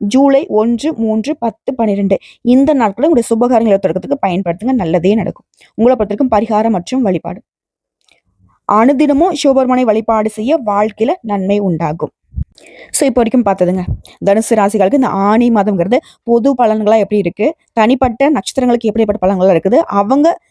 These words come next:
செய்ய வேண்டிய பரிகாரம் வழிபாடுங்கிறத தெளிவா பார்த்திருக்கோம். இப்போ பொதுவான பரிகாரம், சித்தர்களை வணங்கி வர மனசுல தைரியம் கூடும், காரியங்கள்ல சாதகமான பலன் கிடைக்கும். உங்களை பொறுத்தவரைக்கும் அதிர்ஷ்டம் தரக்கூடிய கிழமைகள்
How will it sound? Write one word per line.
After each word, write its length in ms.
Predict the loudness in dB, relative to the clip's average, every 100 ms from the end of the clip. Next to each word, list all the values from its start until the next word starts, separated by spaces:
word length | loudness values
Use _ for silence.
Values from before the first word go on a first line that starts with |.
| -2
செய்ய 120 | 0 2
வேண்டிய 160 | 0 0
பரிகாரம் 420 | 0 0 0 2 2
வழிபாடுங்கிறத 560 | 0 2 0 0 -2 0
தெளிவா 200 | 0 0
பார்த்திருக்கோம். 340 | -2 -4 -14 -20 _ -8
இப்போ 120 | -4 0
பொதுவான 360 | 2 2 2 0 -2
பரிகாரம், 320 | -4 -6 -12 -14 -12 -14 _ -20 -6
சித்தர்களை 400 | -2 2 2 2 2
வணங்கி 260 | 0 0 0 2
வர 160 | 2 0
மனசுல 280 | -2 -2 -2 0
தைரியம் 360 | 0 0 -2 0
கூடும், 220 | -2 -2 0
காரியங்கள்ல 580 | 2 4 4 2 2 -2
சாதகமான 480 | -2 -2 0 0 -2 -2
பலன் 180 | -4 -4
கிடைக்கும். 240 | -10 -14 _ _ _ _ _ _ _ _ _ -6 0
உங்களை 180 | 2 2
பொறுத்தவரைக்கும் 380 | 0 0 -2 0
அதிர்ஷ்டம் 320 | -2 -2 -2 0
தரக்கூடிய 280 | 0 -2 0
கிழமைகள் 360 | 0 -2 -4